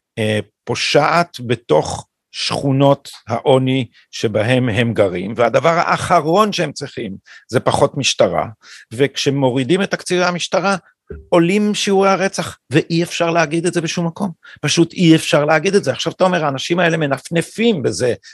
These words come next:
שמה שאכפת להם זה חיי שחורים, והנה אתה מביא להם נתונים על זה שהם, ה-, המדיניות שלהם הורגת יותר שחורים,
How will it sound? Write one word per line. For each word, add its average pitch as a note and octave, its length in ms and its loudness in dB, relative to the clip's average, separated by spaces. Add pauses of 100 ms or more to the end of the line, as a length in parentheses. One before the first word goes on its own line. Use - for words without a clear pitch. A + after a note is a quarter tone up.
שמה D3+ 220 0
שאכפת D3+ 440 0
להם C#3+ 140 2
זה B2 100 0
חיי A#2+ 280 0
שחורים, A#2 440 -4 (280)
והנה F#3+ 160 0
אתה G#3+ 100 2
מביא G3+ 220 2
להם G#3 160 2
נתונים G3+ 400 0
על D#3+ 100 -2
זה E3 140 0
שהם, G3 240 2 (340)
ה-, D3+ 280 0
המדיניות D#3 500 0
שלהם D#3 300 4
הורגת C#3+ 400 2
יותר C#3 240 -2
שחורים, G#2+ 400 -8